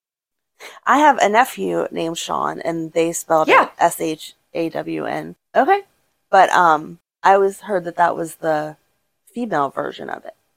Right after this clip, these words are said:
Speaker 1: 'cause people gave my sister crap whenever she named him that. So.
Speaker 2: I don't know.
Speaker 1: I don't know either. But anyway, I, it was a pleasant surprise that he was getting out of a cop car in his uniform, and I was like, "Mm, hello, Sean." <laughs>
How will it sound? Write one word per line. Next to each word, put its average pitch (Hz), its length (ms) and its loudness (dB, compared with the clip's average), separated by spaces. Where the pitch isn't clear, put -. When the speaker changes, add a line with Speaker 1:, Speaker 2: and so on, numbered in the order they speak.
Speaker 1:
'cause 160 120 -20
people 170 260 -10
gave 160 320 -8
my 160 120 -12
sister - 320 -16
crap - 320 -10
whenever 202 240 -12
she 247 160 -14
named 294 220 -10
him 214 100 -14
that. - 140 -18
So. 208 200 -6
Speaker 2:
I 180 100 -6
don't 233 120 0
know. 539 120 2
Speaker 1:
I 359 100 6
don't 427 140 8
know 440 160 10
either. 226 120 6
But 349 100 4
anyway, 226 420 6
I, 254 140 8
it 208 40 6
was 220 340 4
a 208 60 -6
pleasant 247 400 2
surprise 180 560 2
that 185 140 -2
he 175 100 -6
was 170 100 -8
getting 180 240 -2
out 175 140 2
of 180 80 -6
a 185 40 -16
cop - 280 -6
car 160 340 2
in 160 140 -8
his 165 340 -14
uniform, 202 560 0
and 170 80 2
I 160 100 2
was 160 160 -4
like, 143 180 2
"Mm, 320 340 4
hello, 185 520 6
Sean." 262 540 4
<laughs> 381 120 -8